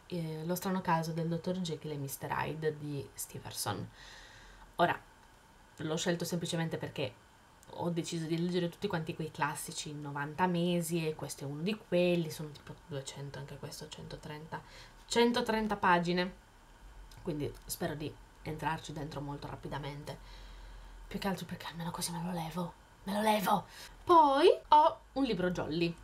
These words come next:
perché metti caso che nessuno di questi mi interessi, ho un libro che effettivamente può rientrare in quasi tutte le categorie.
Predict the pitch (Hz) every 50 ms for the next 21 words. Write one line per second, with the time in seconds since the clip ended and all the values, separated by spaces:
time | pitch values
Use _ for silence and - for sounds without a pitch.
0 | - - - - - - - - 226 220 - 226 - - - - - 240 277 -
1 | 285 - 240 220 202 208 - 208 196 185 175 - - 196 185 180 180 - 185 -
2 | - - - 165 - - - - - - 180 175 170 170 165 - 160 156 147 -
3 | - - - 240 254 247 - - - - - - - - 247 - - - - -
4 | - - - - - - - - 180 185 156 143 139 135 170 180 214 220 - -
5 | - - - - - - 262 233 214 214 - - 254 247 - - 277 269 330 302
6 | 170 147 147 143 - 156 160 170 - 226 233 240 262 269 277 269 262 - 175 147
7 | 139 143 151 165 165 - 156 151 156 156 165 143 - 156 143 143 - 147 - 147
8 | 151 151 151 - 151 147 143